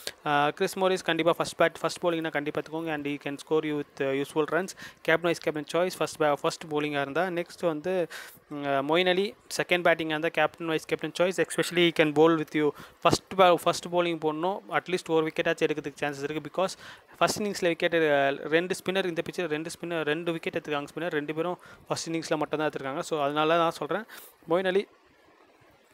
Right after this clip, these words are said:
ஃபர்ஸ்ட் இன்னிங்ஸ்னா ட்ரை பண்ணுங்க. செகண்ட் இன்னிங்ஸ்னா என்னை பொறுத்த வரைக்கும் ஒரு டிஃபரன்ஷியல் பிக். அ-, against மில்லர் கூட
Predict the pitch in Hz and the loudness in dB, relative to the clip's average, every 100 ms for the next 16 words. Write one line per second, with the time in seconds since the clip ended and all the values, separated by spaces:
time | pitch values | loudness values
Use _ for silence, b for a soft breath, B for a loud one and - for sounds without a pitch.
0 | _ - 180 - 220 196 190 190 180 180 | _ -2 0 0 -2 -4 -4 2 4 4
1 | 170 180 185 165 185 175 151 - 185 147 | 2 0 2 2 2 -2 -4 -2 -2 0
2 | 143 156 165 143 139 135 156 - 147 180 | -2 -2 0 0 -2 -8 -10 -10 -8 -6
3 | 175 151 139 156 147 190 202 180 170 170 | -4 -4 -4 -8 -2 0 0 -4 2 2
4 | 165 165 | 4 2